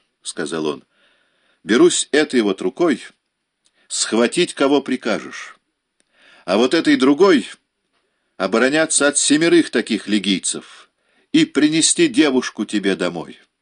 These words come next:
Пусть все христиане Рима гонятся за мною, как калабрийские волки.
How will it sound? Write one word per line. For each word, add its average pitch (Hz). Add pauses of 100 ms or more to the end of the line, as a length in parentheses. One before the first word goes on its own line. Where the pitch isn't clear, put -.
(280)
Пусть -
все -
христиане 151
Рима 131
гонятся 98
за 87
мною, 98
как -
калабрийские 92
волки. 82